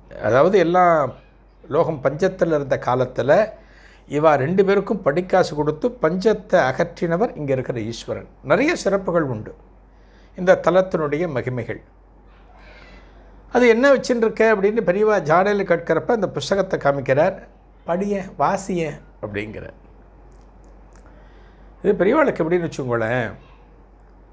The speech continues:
யாரானு வந்தா இது போல ஒரு விஷயத்தை வாசிக்க சொல்லி கேட்டுருப்பார்.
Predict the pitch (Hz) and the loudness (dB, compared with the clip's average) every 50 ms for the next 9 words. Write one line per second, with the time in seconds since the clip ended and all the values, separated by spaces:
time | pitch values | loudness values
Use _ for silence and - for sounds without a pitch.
0 | - - - - - - - - - - - - - 185 202 226 247 269 254 233 | -20 -20 -20 -20 -20 -20 -20 -20 -20 -20 -20 -6 2 4 6 6 6 6 4 2
1 | 220 220 226 247 233 196 202 190 214 220 214 208 196 196 190 175 170 160 151 160 | 2 2 4 4 4 2 2 0 2 2 4 4 2 2 2 4 2 2 2 -2
2 | - - 202 196 196 - 165 139 147 165 190 185 190 202 190 190 180 175 - - | -2 -2 -2 -2 0 -2 -2 0 2 2 2 2 0 -2 -2 -2 -6 -6 -4 -4
3 | 147 156 151 - 117 113 - 117 107 110 107 - - - - - | -4 -4 -2 -2 -4 -6 -6 -12 -10 -10 -12 -12 -12 -20 -20 -20